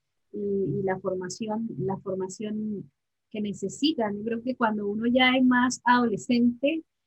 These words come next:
va teniendo conciencia de ciertas cosas que donde puede dar su voz y puede opinar, y cuando se está más chiquito, pues hay que, hay que ir mediando ciertas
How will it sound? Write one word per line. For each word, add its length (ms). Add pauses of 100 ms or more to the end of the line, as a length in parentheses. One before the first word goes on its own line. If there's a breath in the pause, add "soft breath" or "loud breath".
(180)
va 100
teniendo 400
conciencia 880
de 180
ciertas 580
cosas 560 (120)
que 260
donde 380 (200)
puede 300
dar 200
su 200
voz 380 (380)
y 80
puede 200
opinar, 500 (460)
y 80
cuando 200
se 120
está 200
más 160
chiquito, 480
pues 240
hay 160
que, 380
hay 120
que 100
ir 180
mediando 520
ciertas 360